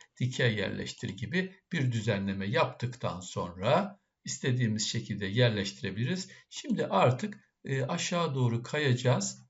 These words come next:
Bakın görmüş olduğunuz gibi aşağı doğru kaydıkça mouse'la buradan da kayıyor. On yedinci, yirminci satıra geldim.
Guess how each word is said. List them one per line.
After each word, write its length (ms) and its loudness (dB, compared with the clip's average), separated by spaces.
Bakın 320 -4
görmüş 400 2
olduğunuz 460 0
gibi 380 -2
aşağı 440 2
doğru 220 -2
kaydıkça 880 0
mouse'la 720 -2
buradan 360 -2
da 160 -6
kayıyor. 680 -6
On 240 -2
yedinci, 540 -4
yirminci 540 0
satıra 460 -6
geldim. 640 -4